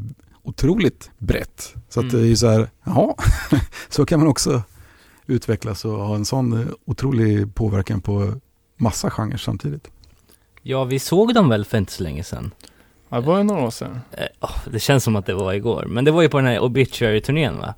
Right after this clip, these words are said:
Speaker 2: Som de spelade. Och då var det ju verkligen inte så tungt som man mindes det <laughs> från plattorna.
Speaker 3: Nej, och det var ganska, det var ganska dåligt med grind-låtar
Speaker 2: Ja,
Speaker 3: också.
Speaker 2: <laughs> det var det ju.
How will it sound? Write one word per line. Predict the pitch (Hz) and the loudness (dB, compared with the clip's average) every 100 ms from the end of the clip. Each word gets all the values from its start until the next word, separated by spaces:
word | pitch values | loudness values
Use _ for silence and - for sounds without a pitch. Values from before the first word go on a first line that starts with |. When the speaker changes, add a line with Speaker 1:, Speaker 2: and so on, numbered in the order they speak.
| - _ _ | -16 _ _
Speaker 2:
Som | - 87 | -10 -8
de | 95 | -8
spelade. | - 78 - - _ - - - - | -8 -8 -8 -12 _ -20 -20 -20 -12
Och | 104 | -8
då | 127 | -4
var | 165 | 0
det | 147 | 2
ju | 127 | 2
verkligen | 120 117 117 160 156 120 107 98 _ | 0 -2 -4 -4 -2 -2 -4 -8 _
inte | 123 113 - | -8 -8 -8
så | 110 113 107 95 - _ _ _ | -8 -6 -6 -8 -12 _ _ _
tungt | - 151 143 - | 4 4 4 -2
som | 160 | -4
man | 143 147 | -2 0
mindes | 156 147 160 - - | 2 2 2 0 -2
det | - 196 131 | 0 0 0
<laughs> | |
från | 143 123 | -2 -4
plattorna. | 127 131 - - 123 - 117 - | -4 -6 -4 -6 -6 -8 -14 -6
Speaker 3:
Nej, | 131 147 | -2 -2
och | 143 | -2
det | 131 | -2
var | 135 | 0
ganska, | 131 120 156 | 0 0 0
det | 123 143 143 | -2 -2 0
var | 143 | 0
ganska | 139 160 | 0 0
dåligt | 156 170 156 143 | 0 0 0 -2
med | 143 127 | -4 -2
grind-låtar | 147 156 135 131 147 160 139 - 127 | -2 0 0 -2 -4 -4 -6 -4 -2
Speaker 2:
Ja, | 131 139 | 2 2
Speaker 3:
också. | - 151 104 | 2 0 2
Speaker 2:
<laughs> | |
det | 110 | 0
var | 104 | -2
det | - | -8
ju. | - | -10